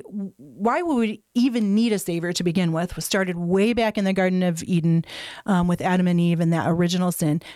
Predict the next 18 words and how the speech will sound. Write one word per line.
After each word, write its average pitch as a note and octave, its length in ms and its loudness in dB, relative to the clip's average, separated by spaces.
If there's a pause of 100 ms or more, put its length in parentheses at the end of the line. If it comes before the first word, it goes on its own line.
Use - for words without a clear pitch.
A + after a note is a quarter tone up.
Now, A3+ 320 0
just D#4+ 240 -4
to F#4 60 -2
be D#4 100 0
clear, F3+ 320 -2
before D4 920 0
that A#3 200 0
original G#3+ 460 0
sin, F3+ 440 0 (520)
Adam E4 260 0
and A#3+ 140 2
Eve G3+ 460 0
were G3+ 340 0
in G#3 200 -2
perfect D4 360 -4
fellowship F#3+ 400 -2
with F3 140 -6
God. F3+ 320 -2